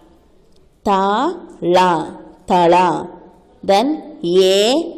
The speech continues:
ಡ್ಯಾಶ್ ತ ಆ ಕ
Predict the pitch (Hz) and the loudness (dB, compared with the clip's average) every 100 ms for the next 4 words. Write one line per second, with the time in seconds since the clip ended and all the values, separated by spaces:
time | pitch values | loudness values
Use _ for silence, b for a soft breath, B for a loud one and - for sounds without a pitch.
0 | - 170 190 170 190 - - - b b | -8 0 2 2 -2 -12 -20 -20 b b
1 | b b _ 233 185 190 220 302 - - | b b _ 0 2 2 0 -2 -6 -14
2 | - 175 175 190 226 254 - - - | -6 -2 2 2 2 0 -6 -12 -2